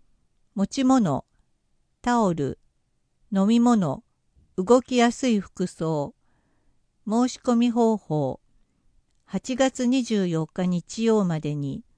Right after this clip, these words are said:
二次元コードへ。多数の場合は抽選。定員に満たない場合は、翌日以降先着順。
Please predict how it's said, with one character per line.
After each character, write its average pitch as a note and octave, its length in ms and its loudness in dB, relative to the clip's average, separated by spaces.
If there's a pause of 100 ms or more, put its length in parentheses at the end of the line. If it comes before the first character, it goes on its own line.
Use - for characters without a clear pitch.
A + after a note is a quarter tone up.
(440)
二 F3+ 120 -4
次 A3 140 -4
元 A#3+ 260 2
コ A3+ 260 0
ー F#3 40 -2
ド D3 200 -4
へ。 C3+ 200 -6 (880)
多 G3+ 140 -2
数 C#4+ 300 -2
の G3+ 120 2
場 F3 200 0
合 F3 80 2
は F3+ 160 0
抽 G3+ 340 -4
選。 F3+ 440 -4 (760)
定 B3+ 300 2
員 B3+ 240 2
に B3 100 4
満 A#3 180 0
た B3 140 2
な G#3 160 0
い E3 80 -4
場 E3+ 220 -2
合 E3 200 -4
は、 D3+ 280 -6 (520)
翌 G3 280 -2
日 B3 380 -4
以 A#3+ 60 -4
降 D3 360 -2
先 F#3+ 320 -2
着 F#3+ 340 -2
順。 D#3+ 380 -4